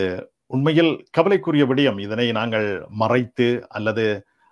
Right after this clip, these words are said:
அதற்கு சரியான பதிலை கூறாமல் நாங்கள் தப்பித்துக் கொள்வது எல்லாம் இந்த துறைக்கு நாங்கள்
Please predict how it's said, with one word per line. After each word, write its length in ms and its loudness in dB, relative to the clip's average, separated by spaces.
அதற்கு 400 0
சரியான 400 2
பதிலை 360 0
கூறாமல் 520 0
நாங்கள் 560 -2
தப்பித்துக் 420 0
கொள்வது 320 0
எல்லாம் 420 2
இந்த 200 -2
துறைக்கு 520 2
நாங்கள் 380 0